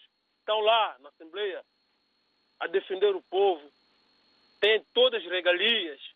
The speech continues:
têm tudo, até vossa família, passaporte diplomático, hein? Eu digo isso em modo geral para Santo Tomé e Príncipe também. Estou a falar para Santo Tomé e Príncipe. Porque os nossos dirigentes sempre disseram mesmo:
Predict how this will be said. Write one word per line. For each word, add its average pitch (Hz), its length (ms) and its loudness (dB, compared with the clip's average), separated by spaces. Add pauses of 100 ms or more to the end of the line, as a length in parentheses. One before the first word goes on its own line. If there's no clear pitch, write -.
(440)
têm 233 260 2 (100)
tudo, 233 200 -2
até - 160 0
vossa 220 240 -2
família, 170 640 0 (560)
passaporte 185 500 -2
diplomático, 165 720 -2 (440)
hein? 170 400 -2 (180)
Eu 170 80 -14
digo 196 220 -10
isso 196 140 -8
em 185 40 -2
modo 185 240 -4
geral 175 280 2
para 175 120 -12
Santo 196 160 -6
Tomé 190 140 -4
e - 20 -6
Príncipe 190 220 -12
também. 196 380 2 (420)
Estou 208 160 0
a - 20 -18
falar 196 180 6
para 202 120 -12
Santo 208 180 -4
Tomé 208 140 -2
e 240 40 -6
Príncipe. 226 460 -4 (1120)
Porque 175 180 2
os 175 160 4
nossos 220 300 2
dirigentes 185 500 -4 (100)
sempre 247 400 -8 (680)
disseram 262 360 -2
mesmo: 247 380 -6